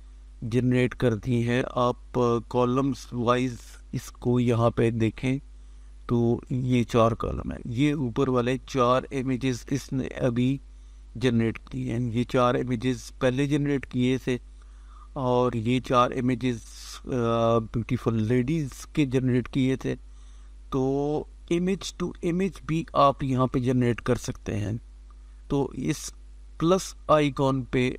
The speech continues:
आप जब क्लिक करेंगे तो आपको अपना एक इमेज यहाँ पे अपलोड करना है। सपोज मैंने ये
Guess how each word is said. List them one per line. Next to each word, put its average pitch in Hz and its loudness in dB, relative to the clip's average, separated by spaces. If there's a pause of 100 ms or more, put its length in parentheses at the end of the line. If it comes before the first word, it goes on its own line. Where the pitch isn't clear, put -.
(140)
आप 127 4 (480)
जब 117 0
क्लिक 151 0 (100)
करेंगे 120 0 (460)
तो 135 0 (100)
आपको 143 0
अपना 156 2 (120)
एक 139 -2
इमेज 139 0
यहाँ 123 2
पे 123 0 (140)
अपलोड 120 0
करना 117 0
है। - -8 (1200)
सपोज 160 2 (600)
मैंने 151 0
ये 139 0